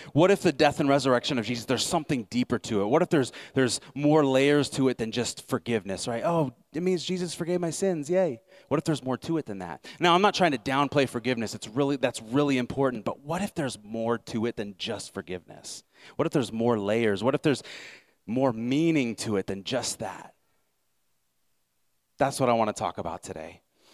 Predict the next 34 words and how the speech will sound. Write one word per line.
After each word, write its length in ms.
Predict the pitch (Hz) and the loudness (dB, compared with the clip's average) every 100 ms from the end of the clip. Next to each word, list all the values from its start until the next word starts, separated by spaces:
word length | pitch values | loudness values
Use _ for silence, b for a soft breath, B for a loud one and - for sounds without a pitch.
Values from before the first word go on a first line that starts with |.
| b - | b -2
But 180 | 117 110 | 0 0
before, 540 | 104 156 151 139 127 | -4 0 4 4 4
um, 260 | 117 110 98 | 4 2 2
I 100 | 110 | 0
dive 220 | 113 113 | 2 2
into 160 | 113 110 | 2 -2
the 80 | 98 | -6
scriptures, 440 | - 123 - 101 | -4 -4 -4 2
let's 180 | 170 - | 2 2
pray 220 | - 120 | 2 2
this 220 | 104 95 | 2 -4
morning. 260 | 98 92 95 | -4 -4 -2
Let's 140 | 127 | -2
go 120 | - 135 | 0 0
to 80 | |
the 120 | 117 107 | 2 2
Lord 280 | 104 101 | 2 2
in 220 | 98 95 95 | 0 -6 -6
prayer. 440 | - 85 82 80 B B B | -4 -4 -4 -8 B B B
God, 240 | - 147 131 | 2 4 4
we 120 | 123 | 2
love 280 | 120 143 143 | 4 4 4
you. 120 | 143 | 2
We 160 | 123 120 | 2 0
thank 480 | - 180 175 165 | 0 2 2 0
you, 100 | 170 | -4
God, 280 | 156 160 156 | 0 2 2
for 100 | 151 | 2
what 200 | 139 139 | 2 2
this 240 | 135 117 110 | 0 -4 0
day 400 | 127 131 127 120 | 2 4 2 2
means. 600 | 131 139 139 143 - B B B B | 2 2 2 0 -4 B B B B
And 200 | 120 117 | -4 2
we, 360 | 143 147 151 | 4 4 2